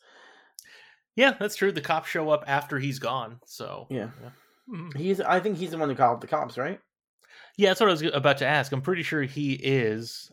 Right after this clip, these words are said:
Speaker 1: I wonder what he told. Did he tell them that there was a bomb inside the house, or just did he tell them he was in the house? <laughs> I'm curious.
Speaker 2: No, he probably is like, "Hey, I think I saw someone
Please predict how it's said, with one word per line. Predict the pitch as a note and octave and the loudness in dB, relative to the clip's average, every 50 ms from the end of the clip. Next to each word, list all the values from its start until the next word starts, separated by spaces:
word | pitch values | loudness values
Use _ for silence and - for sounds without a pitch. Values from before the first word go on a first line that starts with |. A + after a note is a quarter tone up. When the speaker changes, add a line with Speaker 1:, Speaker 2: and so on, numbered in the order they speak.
| _ - | _ -4
Speaker 1:
I | - | -4
wonder | C#3+ C#3+ A3 C4+ D4 D4+ | -2 -2 -2 -2 -2 -2
what | C4+ A#3+ B3+ B3 B3 - | -2 0 -2 -2 -2 -6
he | F3 G#3 D#3+ | -8 -8 -4
told. | - D3+ E3 F3 D3 B2+ | -2 0 0 0 -2 -2
Did | C3+ C#3 C#3+ | -2 -2 -2
he | E3+ F#3 | -2 -2
tell | - - C3+ D3 D#3+ | 0 2 2 4 4
them | F3+ F#3 F3 | 2 0 -2
that | E3+ - | -2 -2
there | F3+ F3 | -2 -2
was | F3+ D#3+ E3+ | -2 -2 -2
a | |
bomb | D3+ D#3 D#3 E3 F3 F3 F3 E3 | -2 0 0 0 -2 -4 -6 -10
inside | - D#3+ - F#3+ F#3 F3 | -10 -6 -4 -4 -4 -4
the | F3+ E3+ | -4 -6
house, | F#3+ F#3+ G3 F3+ - - | -6 -6 -6 -6 -6 -8
or | B2 | -8
just | A#2 B2 - - - _ _ _ _ _ _ _ _ - | -8 -8 -10 -12 -16 _ _ _ _ _ _ _ _ -4
did | C3 B2 | -2 -2
he | B2 | 2
tell | - D3 C#3 | 4 4 6
them | C3+ C3 A2+ | 6 4 0
he | G#2 C3 A#2+ A#2+ | -2 -2 -2 0
was | B2+ C3+ A#2+ C3+ | 0 0 0 0
in | C3 | -2
the | C3 B2+ | -2 0
house? | C3 C3 C3 C3+ - - - - _ _ _ _ _ | 0 0 0 -2 -6 -10 -12 -16 _ _ _ _ _
<laughs> | _ _ _ _ - | _ _ _ _ -18
I'm | F#3+ | -16
curious. | - - F#3+ D#3 B2 A#2+ A2+ - - - _ _ _ _ _ _ _ _ _ _ - - _ - | -10 -6 -6 -4 -4 -6 -8 -10 -14 -20 _ _ _ _ _ _ _ _ _ _ -20 -10 _ 0
Speaker 2:
No, | A#3+ | 2
he | B3+ B3+ | 2 2
probably | B3+ C#4+ C#4+ C#4 C4+ | 2 0 0 0 -2
is | A#3 - | -2 0
like, | A3 G3 F#3+ F#3 D#3 - - - D3 | 2 2 2 0 -4 -8 -14 -14 -8
"Hey, | D3+ D#3+ F#3+ F#3 E3+ | -4 -2 0 0 0
I | D#3+ | -2
think | D3 - E3 D3+ D3+ | -2 -4 -2 0 0
I | C#3+ | 0
saw | C#3+ D3+ C#3 | 0 0 -2
someone | C3 - D3 C3+ C3+ C3 B2+ B2 B2 B2 A#2+ | -2 -2 -4 -4 -2 -2 -2 -2 -2 -4 -6